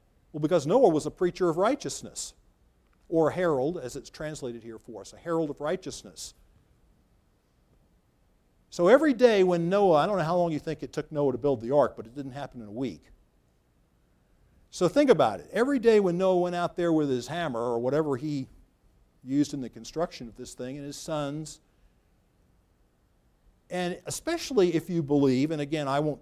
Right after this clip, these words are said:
try to settle this one for you, that it hadn't rained on the earth up until that point, and Noah goes out there, "Hey, Shem, hand me that two-by-four over there."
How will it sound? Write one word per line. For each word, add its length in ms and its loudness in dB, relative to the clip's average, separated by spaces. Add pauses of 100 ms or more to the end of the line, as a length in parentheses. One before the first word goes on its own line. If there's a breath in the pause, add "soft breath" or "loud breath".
(100)
try 160 -6
to 80 -8
settle 280 -2
this 200 -8
one 100 -12
for 220 -8
you, 80 -8
that 120 -10
it 100 -12
hadn't 260 -6
rained 280 0
on 140 2
the 120 -4
earth 300 -2 (240)
up 140 -10
until 180 -12
that 200 -8
point, 340 -16 (840)
and 320 -4
Noah 200 6
goes 200 2
out 160 0
there, 200 -2 (2750)
"Hey, 160 2
Shem, 320 2
hand 180 0
me 60 0
that 180 0
two-by-four 720 4
over 180 0
there." 280 -6